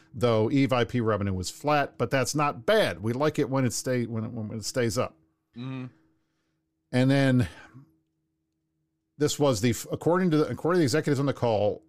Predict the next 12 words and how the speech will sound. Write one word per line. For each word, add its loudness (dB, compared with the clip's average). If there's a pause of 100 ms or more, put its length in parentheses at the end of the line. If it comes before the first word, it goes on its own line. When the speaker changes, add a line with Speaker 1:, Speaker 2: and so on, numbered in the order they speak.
(140)
Speaker 1:
this -4
was -2
the 2
fourth -2
quarter 2
earnings 2
with -2
the -2
highest 0 (140)
amount 2
of -4
users 0